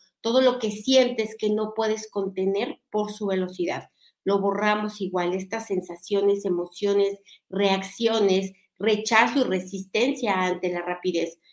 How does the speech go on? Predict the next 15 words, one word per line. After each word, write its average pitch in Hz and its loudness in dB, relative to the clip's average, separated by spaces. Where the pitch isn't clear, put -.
Lo 190 0
borramos 208 2
a 185 -2
cero 208 -4
menos 208 -2
infinito 208 -2
el 185 -2
cien 202 0
por 214 -6
ciento 190 -4
del 180 -4
tiempo 214 -4
con 190 -6
tiempo 185 -10
infinito. 185 -2